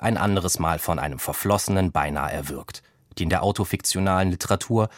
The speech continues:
teils populäre Opferrolle verweigert sie trotzdem, auch wenn sie dem Galopprennsport schließlich den Rücken kehrt.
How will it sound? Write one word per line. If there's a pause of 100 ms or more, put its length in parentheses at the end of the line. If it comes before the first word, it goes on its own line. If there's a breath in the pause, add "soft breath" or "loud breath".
(120)
teils
populäre
Opferrolle
verweigert
sie
trotzdem, (320 soft breath)
auch
wenn
sie
dem
Galopprennsport
schließlich
den
Rücken
kehrt.